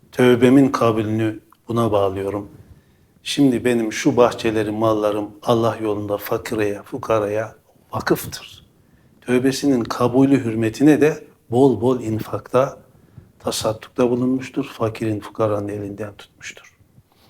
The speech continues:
Sahabe hata yapar mı? Yapar. Ama hatasında ısrar etmez.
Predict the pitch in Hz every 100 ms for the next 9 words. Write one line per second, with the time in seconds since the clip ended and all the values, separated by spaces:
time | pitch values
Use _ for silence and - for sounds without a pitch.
0 | _ - - 151 190 185 170 160 160 156
1 | 143 175 156 117 104 147 143 151 113 95
2 | - - _ _ - 131 120 110 117 120
3 | - 120 104 101 - 120 160 147 107 110
4 | 107 - -